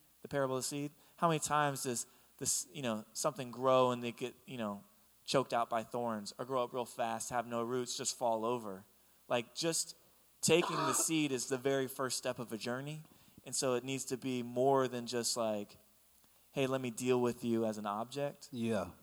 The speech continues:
Speaker 1: And more as like, you're a human being.
Speaker 2: Yeah.
Speaker 1: And there's a whole, like, taking that step is the first step of your whole new life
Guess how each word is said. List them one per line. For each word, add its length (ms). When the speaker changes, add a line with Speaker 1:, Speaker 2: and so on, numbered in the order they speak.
Speaker 1:
And 100
more 240
as 160
like, 180
you're 240
a 40
human 540
being. 440
Speaker 2:
Yeah. 240
Speaker 1:
And 280
there's 380
a 140
whole, 760
like, 160
taking 320
that 180
step 240
is 140
the 80
first 280
step 220
of 120
your 100
whole 260
new 180
life 440